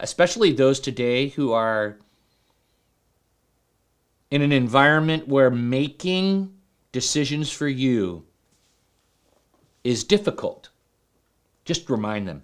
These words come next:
they're blessed. They're blessed when under pressure, they choose you. I pray for all my brothers who are struggling, Lord, inside their heart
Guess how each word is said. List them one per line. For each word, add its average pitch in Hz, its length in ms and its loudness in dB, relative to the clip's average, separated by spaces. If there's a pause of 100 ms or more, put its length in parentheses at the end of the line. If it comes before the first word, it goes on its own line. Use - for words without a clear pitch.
they're 156 100 4
blessed. - 540 -8 (1300)
They're 135 120 2
blessed 135 680 -2 (320)
when 127 160 0
under 127 200 0
pressure, 127 440 -2
they 104 140 -6
choose 120 420 -4
you. 110 300 -6 (680)
I 123 40 -2
pray 180 180 2
for 160 140 0
all 143 140 2
my 151 140 2
brothers 127 480 2
who 107 420 -4 (420)
are 120 100 -4
struggling, 127 760 -2 (1200)
Lord, 113 480 -2 (280)
inside 156 420 2
their 123 140 2
heart 127 480 -2